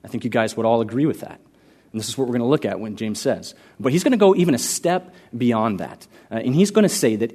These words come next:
if you can control your tongue, then you can control your entire life.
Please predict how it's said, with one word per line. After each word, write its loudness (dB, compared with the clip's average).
if 2
you 4
can 0
control -2
your 0
tongue, -8
then 4
you 4
can -2
control -2
your -2
entire -8
life. -12